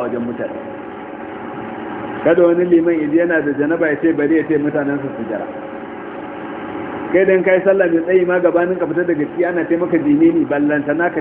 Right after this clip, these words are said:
ce sai sun tsaya, ka je ka dawo sannan ka zo ka ɗora sallah.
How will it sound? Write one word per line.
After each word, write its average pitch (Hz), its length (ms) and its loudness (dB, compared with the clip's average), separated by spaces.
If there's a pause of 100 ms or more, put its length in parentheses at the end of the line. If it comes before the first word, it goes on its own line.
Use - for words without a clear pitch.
ce 160 180 2
sai 160 220 2
sun 170 180 0
tsaya, 170 300 2 (340)
ka 170 140 4
je 175 160 4
ka 175 140 2
dawo 180 180 2
sannan 165 240 0
ka 156 80 0
zo 165 100 2
ka 160 80 -2
ɗora 156 240 0
sallah. 165 240 -2